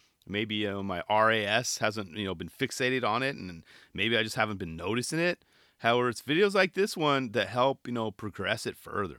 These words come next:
which is why I wanna talk about it. And, and the key thing is the possibilities are endless in re-, regards to terrain when you have this, right?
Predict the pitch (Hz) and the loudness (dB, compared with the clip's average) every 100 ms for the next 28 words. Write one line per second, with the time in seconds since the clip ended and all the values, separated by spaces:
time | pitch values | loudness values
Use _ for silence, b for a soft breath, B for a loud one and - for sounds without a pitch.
0 | _ - - 71 90 110 110 92 95 - | _ -20 -18 -12 -8 -6 -6 -6 -6 -8
1 | 80 - - - 92 117 120 b b b | -12 -14 -18 -16 -6 -4 -4 b b b
2 | b b b b _ _ 127 120 185 196 | b b b b _ _ -8 -8 -4 -4
3 | 180 175 151 120 - 139 143 185 - 107 | -2 0 -2 -2 -4 0 0 0 -6 -10
4 | - 117 139 113 95 - _ _ _ _ | -4 -2 0 -2 -4 -8 _ _ _ _
5 | _ _ _ - 110 101 - 110 123 123 | _ _ _ -6 -2 -2 -2 0 2 2
6 | 95 - - - 95 92 - 101 98 101 | -2 -8 -16 -12 -10 -8 -8 -6 -2 -2
7 | - 82 - 90 110 107 85 80 101 110 | -4 -12 -10 -2 0 0 -4 -2 2 2
8 | 78 - 85 92 117 | 0 -14 -8 -4 -6